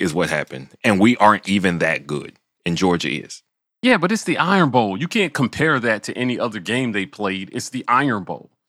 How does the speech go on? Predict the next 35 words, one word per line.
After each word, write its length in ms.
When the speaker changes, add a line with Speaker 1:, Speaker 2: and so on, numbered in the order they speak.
Speaker 2:
If 140
Hendon 340
Hooker 480
can 160
put 340
up 300
two 160
hundred 260
and 80
fifty 260
yards 380
on 100
this 160
Georgia 380
defense, 520
I 140
think 280
Bryce 340
Young 240
can 320
duplicate 580
something 380
like 180
that. 340
The 60
difference 420
is 180
he's 140
gonna 180
have 260
better 180
playmakers 640
at 100
wide 280
receiver. 560